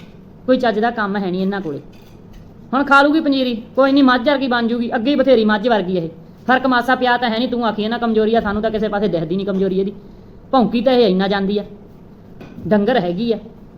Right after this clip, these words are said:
ਖਾਣ ਸੂਰੀ ਖਾਈ ਜਾਂਦੀ, ਸਾਰਾ ਦਿਨ ਖਾਈ ਜਾਂਦੀ ਆ। ਖਵਾਓ ਇਹਨੂੰ ਰੱਜ ਕੇ ਪੰਜੀਰੀਆਂ,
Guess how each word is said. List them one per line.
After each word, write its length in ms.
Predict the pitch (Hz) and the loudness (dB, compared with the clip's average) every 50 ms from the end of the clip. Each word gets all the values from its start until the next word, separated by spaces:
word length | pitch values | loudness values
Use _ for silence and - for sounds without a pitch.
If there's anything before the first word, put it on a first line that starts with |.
| - - - - - - - | -20 -20 -20 -20 -20 -10 -6
ਖਾਣ 260 | 202 202 196 196 196 | -2 -2 0 -2 -2
ਸੂਰੀ 280 | 196 202 196 196 196 190 - - | -2 -2 -2 -2 -4 -6 -8 -6
ਖਾਈ 260 | - 185 190 190 196 | -4 -2 -2 0 -2
ਜਾਂਦੀ, 240 | 196 196 196 208 202 | -2 -2 -2 -2 -2
ਸਾਰਾ 220 | 180 185 180 190 185 | -2 -2 -2 -2 -2
ਦਿਨ 140 | 185 180 170 | -4 -4 -6
ਖਾਈ 220 | - 160 156 160 | -6 -6 -6 -4
ਜਾਂਦੀ 300 | 170 180 180 185 185 185 | -4 -4 -4 -4 -6 -6
ਆ। 40 | 185 | -8
ਖਵਾਓ 400 | 185 - 202 214 214 226 226 233 | -4 -2 0 2 4 4 4 2
ਇਹਨੂੰ 160 | 233 240 240 | 2 2 0
ਰੱਜ 200 | 226 208 185 190 | 0 0 -2 -2
ਕੇ 100 | 185 202 | -6 -4
ਪੰਜੀਰੀਆਂ, 400 | 175 190 190 185 175 165 170 | -4 -2 -2 -2 -2 -4 -6